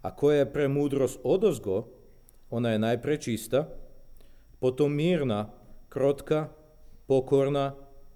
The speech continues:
puna milosti i dobrih plodova, bez hatera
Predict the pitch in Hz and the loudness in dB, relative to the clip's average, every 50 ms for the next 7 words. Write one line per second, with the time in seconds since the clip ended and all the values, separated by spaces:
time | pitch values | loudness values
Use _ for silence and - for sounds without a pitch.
0 | _ - - - - 165 175 185 180 175 165 151 143 143 143 143 143 - - 139 | _ -20 -20 -8 -2 0 2 4 4 4 4 6 6 6 6 6 4 0 -2 -2
1 | 139 139 135 - - - - - - - - - 110 98 98 123 123 123 131 135 | -2 -2 -2 -8 -14 -20 -20 -20 -20 -20 -14 -10 -8 -2 2 2 2 2 4 4
2 | 143 131 127 - - 127 127 123 127 123 120 123 123 123 120 - - - 104 101 | 2 2 2 0 0 0 2 2 4 4 4 4 2 0 -4 -8 -14 -12 -4 0
3 | 135 139 139 - - - 123 117 117 - 135 127 123 123 123 123 120 | 0 0 0 -2 -4 -2 -2 -2 -2 -2 -2 0 0 2 0 0 -4